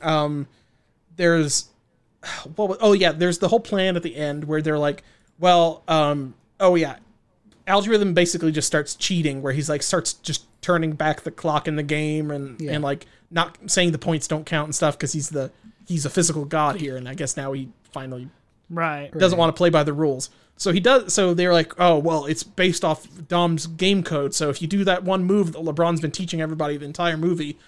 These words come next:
Speaker 2: Right.
Speaker 1: uh, it'll crash the game. But whoever does it's gonna get their character deleted, and they're gonna die for real in the serververse."
Speaker 2: Yeah.
Speaker 1: Um, so wasn't LeBron about to do it? Like, he was about to do it, but then
Speaker 2: LeBron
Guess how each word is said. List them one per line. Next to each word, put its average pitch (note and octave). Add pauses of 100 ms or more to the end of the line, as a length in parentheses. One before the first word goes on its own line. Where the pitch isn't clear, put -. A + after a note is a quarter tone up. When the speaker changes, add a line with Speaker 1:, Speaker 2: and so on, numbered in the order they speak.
Speaker 2:
Right. C3+
Speaker 1:
uh, D#3
it'll D#3
crash F#3
the E3+
game. E3 (180)
But D#3+
whoever F#3
does G#3
it's E3
gonna E3
get E3+
their F3+
character E3+
deleted, C#3+
and D3
they're E3+
gonna F3+
die E3
for D#3
real D3+
in C#3
the C#3+
serververse." D3 (540)
Speaker 2:
Yeah. D#3
Speaker 1:
Um, C#3 (680)
so E3+ (380)
wasn't G#3
LeBron E3+
about G3
to G#3
do G#3
it? G#3
Like, D#3+
he E3
was F3
about F3
to F3+
do F3
it, F#3
but E3
then D#3
Speaker 2:
LeBron D#3+